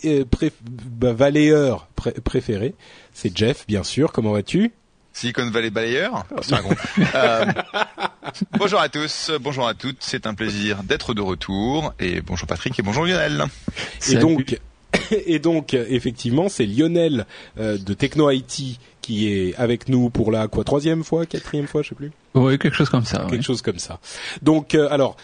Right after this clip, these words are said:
Speaker 1: première chose que je dois te dire, Lionel,
Speaker 3: Oui.
Speaker 1: mais qu'est-ce que ça veut dire, Techno I T est en retard alors qu'on l'attendait tous,
Speaker 3: <laughs>
Speaker 1: euh,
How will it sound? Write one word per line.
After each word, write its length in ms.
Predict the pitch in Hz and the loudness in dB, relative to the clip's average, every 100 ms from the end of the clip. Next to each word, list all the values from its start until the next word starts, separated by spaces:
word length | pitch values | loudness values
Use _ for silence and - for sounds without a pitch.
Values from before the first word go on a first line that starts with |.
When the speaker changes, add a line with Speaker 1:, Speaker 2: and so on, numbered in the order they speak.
| - | 0
Speaker 1:
première 280 | - 214 196 | 4 4 4
chose 220 | - 190 | 2 0
que 100 | - | 0
je 60 | 131 | 0
dois 180 | 135 139 | 2 2
te 100 | 135 | 0
dire, 260 | 123 175 | 2 0
Lionel, 480 | 151 123 135 190 156 - - - | 2 2 4 2 0 -4 -16 0
Speaker 3:
Oui. 140 | 131 | 4
Speaker 1:
mais 60 | 135 - | 4 4
qu'est-ce 260 | - 240 233 | 0 2 0
que 160 | - | 2
ça 260 | 196 - 160 | 2 4 2
veut 120 | 135 | 2
dire, 480 | 127 151 180 240 180 139 | -2 -2 0 0 -2 -2
Techno 380 | 156 131 151 151 | -2 0 0 2
I 100 | 147 | 0
T 200 | - 220 | -2 0
est 200 | 196 - | 0 2
en 60 | |
retard 320 | 135 - 165 190 | -2 0 0 2
alors 240 | 135 - | 2 0
qu'on 100 | 147 | 2
l'attendait 420 | 143 139 151 139 | 2 2 2 0
tous, 540 | 131 - 185 226 - - 165 | 0 -2 -2 -2 -4 -4 -2
Speaker 3:
<laughs> 180 | - - | 0 2
Speaker 1:
euh, 220 | 135 131 | 4 4